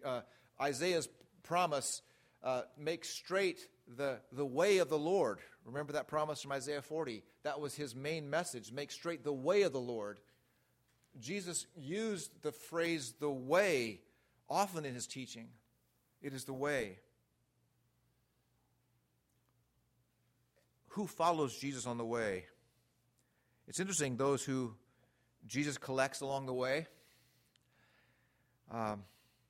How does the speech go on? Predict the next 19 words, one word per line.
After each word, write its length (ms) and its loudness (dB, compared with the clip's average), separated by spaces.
a 100 -4
demon-possessed 800 0
person, 460 -4
uh, 180 -8
is 160 -10
re-, 120 -6
relieved 540 0
of 100 -6
these, 380 -4
of 140 -6
demons 440 -6
in 120 -14
Matthew 280 -6
five, 300 0
tw-, 260 -14
uh, 120 0
Mark 280 -2
five 340 0
twenty. 360 -10